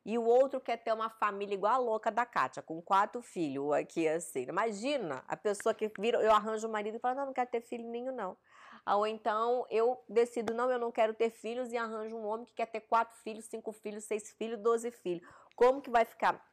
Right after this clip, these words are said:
Não vai dar certo, gente, porque em algum momento um dos dois vai ter que ceder, e vocês vão ter que ceder para serem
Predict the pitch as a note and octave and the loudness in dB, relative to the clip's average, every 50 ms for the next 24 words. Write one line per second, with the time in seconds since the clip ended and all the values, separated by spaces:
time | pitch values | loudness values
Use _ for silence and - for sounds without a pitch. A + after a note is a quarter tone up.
0 | _ _ - D4 C#4 C#4 C4+ B3 B3 C4+ C4 - - A#3+ A#3+ B3+ - C4 B3+ B3 | _ _ -12 -6 -2 -2 -2 0 -2 -4 -4 -2 -2 -2 -2 -2 -4 -6 -6 -6
1 | A#3 A3 - _ - A#3 - A#3+ A#3 A#3 A#3 A#3 A3+ G#3 G#3 A#3 B3 C#4+ D4+ D#4 | -6 -6 -8 _ -10 -4 0 0 0 0 0 -2 -2 -2 -2 -4 -4 -2 -2 -4
2 | D4 B3 A3+ A3 A3+ A3+ - A#3+ A#3+ A3+ A#3+ A3+ A3 G#3 G#3 G3+ G#3 G#3 G#3 G3+ | -4 -4 -4 -4 -4 -6 -6 -8 -6 -6 -6 -6 -4 -2 -2 -2 -2 -2 -4 -4
3 | - G#3 G3 G3+ - - - G#3 F#3+ F3 E3+ E3 D#3+ F3 F3+ - F3 E3+ F3+ F3 | -2 -4 -4 -4 -6 -6 -6 -6 -4 -4 -4 -4 -4 -4 -6 -4 -4 -6 -6 -6
4 | F3+ - F3 E3 - - - - C#3+ C3 B2+ B2+ C#3 C#3 D3 F3 G3+ - - - | -6 -6 -6 -6 -8 -10 -8 -6 -6 -6 -6 -6 -4 -2 0 -2 -2 -2 -6 -20
5 | - - _ _ - G3 F#3 F3+ E3 D#3+ E3 - - - - D#3 D3+ D#3+ F3 G3 | -20 -20 _ _ 0 0 2 2 2 0 -2 -4 -10 -10 -8 -4 -2 -2 -2 -2
6 | A3 A3 | -4 -6